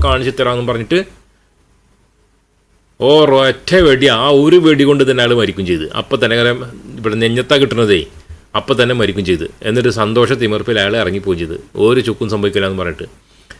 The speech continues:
ഇതും ഇപ്പം തൽക്കാലം ഒരു കേസ് എടുത്തിട്ടുണ്ട്, പിന്നെ എന്തായെന്നൊന്നും അറിയില്ല. അപ്പോൾ അവരുടെ ഫോട്ടോ ആണ് ഈ കാണുന്നത്. ഇതാണ് മറ്റേ രാധാകൃഷ്ണൻ്റെ ഭാര്യ.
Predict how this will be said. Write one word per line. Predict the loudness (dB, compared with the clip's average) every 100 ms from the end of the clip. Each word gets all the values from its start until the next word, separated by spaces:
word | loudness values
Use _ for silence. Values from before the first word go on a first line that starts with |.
| _ 0
ഇതും | 2 4 2
ഇപ്പം | 0 -6 -2
തൽക്കാലം | 0 2 2 2
ഒരു | 2 0
കേസ് | 0 2 2
എടുത്തിട്ടുണ്ട്, | 2 2 2 2 -2
പിന്നെ | 0 -2
എന്തായെന്നൊന്നും | -2 0 0 0 0
അറിയില്ല. | 0 0 -2 -6 _ _ _ _ _ -20 -20 -20 _ -20 _ _ _ -12
അപ്പോൾ | -8 2 2 2 0
അവരുടെ | -2 0 0 2 0 -2
ഫോട്ടോ | -12 -2 2 2 2
ആണ് | 0
ഈ | 0 0 0
കാണുന്നത്. | 0 -2 -4 -8 -10
ഇതാണ് | -6 0 0 2 0
മറ്റേ | 0 0 2 0 -2 -16 -4
രാധാകൃഷ്ണൻ്റെ | 0 2 2 2 0 0
ഭാര്യ. | 0 0 0 2 2